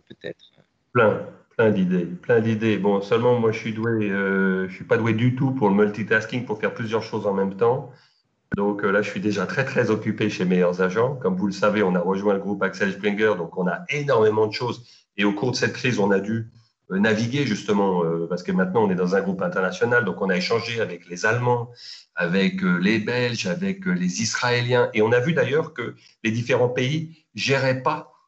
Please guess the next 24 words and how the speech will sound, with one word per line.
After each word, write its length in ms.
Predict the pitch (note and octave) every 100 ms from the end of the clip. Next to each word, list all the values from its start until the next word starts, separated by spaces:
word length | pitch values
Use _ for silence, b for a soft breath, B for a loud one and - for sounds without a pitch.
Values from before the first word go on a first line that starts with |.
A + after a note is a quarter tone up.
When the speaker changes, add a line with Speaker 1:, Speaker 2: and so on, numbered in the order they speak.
| -
Speaker 2:
les 120 | A#2+
choses 300 | - C#3+ C3+
de 80 | A#2
la 120 | G#2
même 260 | G#2+ B2+ B2+
manière. 380 | A#2+ A#2 G#2+ -
Ça, 120 | B2
c'était 240 | - -
très 160 | C3+ C3
Speaker 1:
Ouais. 60 |
Speaker 2:
intéressant, 480 | A#2+ B2 B2+ C#3+ B2+
parce 160 | G2 -
que 100 | A2+
les 180 | A2+ A2+
Allemands 340 | B2 C3+ C3
ont 120 | A2+
eu 100 | A2
un 60 | G#2+
confinement 440 | - A2 B2 B2
beaucoup 280 | A2+ C3+ -
moins 180 | C3 B2+
dur 280 | A#2+ E3 D#3+
que 100 | D#3+
nous. 200 | C#3+